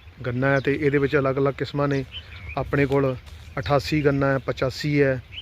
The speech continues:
ਤੇ ਜਿਹੜੀ ਹੈ, ਅ, ਚੌਂਹਠ ਗੰਨਾ ਹੈ, ਪੌਂਡਾ ਵੀ ਹੈ, ਪਾਕਿਸਤਾਨੀ ਪੌਂਡਾ ਵੀ ਹੈ। ਤੇ ਟਿਸ਼ੂ ਕਲਚਰ ਤੋਂ ਤਿਆਰ ਇੱਕ ਸੌ ਅਠਾਰਾਂ ਤੇ ਅਠਾਸੀ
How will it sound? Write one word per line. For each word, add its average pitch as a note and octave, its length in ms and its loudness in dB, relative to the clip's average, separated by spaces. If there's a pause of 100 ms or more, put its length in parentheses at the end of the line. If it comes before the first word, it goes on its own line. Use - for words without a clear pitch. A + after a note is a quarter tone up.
(440)
ਤੇ C3 800 2 (200)
ਜਿਹੜੀ C3 340 0
ਹੈ, C3 260 2
ਅ, - 1300 -4 (120)
ਚੌਂਹਠ D#3+ 240 6
ਗੰਨਾ D3 280 4
ਹੈ, C3+ 220 0 (380)
ਪੌਂਡਾ C#3+ 320 4
ਵੀ D3 220 4
ਹੈ, C#3 160 2
ਪਾਕਿਸਤਾਨੀ C#3+ 540 -2
ਪੌਂਡਾ C#3 320 2
ਵੀ C#3 220 2
ਹੈ। C3 160 0 (560)
ਤੇ C#3 60 -2
ਟਿਸ਼ੂ E3 280 0
ਕਲਚਰ D#3 320 6
ਤੋਂ D3 160 2
ਤਿਆਰ C#3 420 2 (1500)
ਇੱਕ C#3 120 0
ਸੌ D#3+ 120 4
ਅਠਾਰਾਂ C#3+ 520 2 (800)
ਤੇ C#3+ 320 6
ਅਠਾਸੀ C#3 600 -2